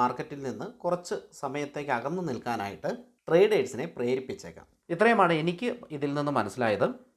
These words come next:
എന്തായാലും നാളത്തെ മാർക്കറ്റ് നമുക്ക് നോക്കി തന്നെ കാണാം. ഈ ഒരു സമയത്ത് ട്രേഡേഴ്സ് മാർക്കറ്റിൽ അതിജീവിക്കുക എന്നുള്ളത് വളരെ ബുദ്ധിമുട്ടായിട്ടുള്ള ഒരു കാര്യമായിട്ട് മാറിയിട്ടുണ്ട്. ഇൻവെസ്റ്റേഴ്സിനും even ഷോർട്ട് ടൈം ചെയ്യുന്നവർക്കും അത്ര വലിയ ഒരു പ്രോബ്ലം കാണുന്നില്ല. എല്ലാവരും വളരെയധികം ശ്രദ്ധിച്ച് ട്രേഡും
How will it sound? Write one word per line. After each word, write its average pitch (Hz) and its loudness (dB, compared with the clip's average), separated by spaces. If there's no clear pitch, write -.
എന്തായാലും 180 8
നാളത്തെ 139 2
മാർക്കറ്റ് 131 0
നമുക്ക് 127 -6
നോക്കി 117 -4
തന്നെ 123 -2
കാണാം. 131 -2
ഈ - 0
ഒരു 202 6
സമയത്ത് 190 0
ട്രേഡേഴ്സ് 151 2
മാർക്കറ്റിൽ 131 -4
അതിജീവിക്കുക 131 -6
എന്നുള്ളത് 143 -2
വളരെ 107 0
ബുദ്ധിമുട്ടായിട്ടുള്ള 147 0
ഒരു 139 0
കാര്യമായിട്ട് 135 4
മാറിയിട്ടുണ്ട്. 117 0
ഇൻവെസ്റ്റേഴ്സിനും 151 0
even 143 -2
ഷോർട്ട് 131 2
ടൈം 151 -4
ചെയ്യുന്നവർക്കും 143 -2
അത്ര 135 -2
വലിയ 143 -2
ഒരു 151 -2
പ്രോബ്ലം 139 0
കാണുന്നില്ല. 131 4
എല്ലാവരും 165 6
വളരെയധികം 170 2
ശ്രദ്ധിച്ച് 147 -6
ട്രേഡും 139 2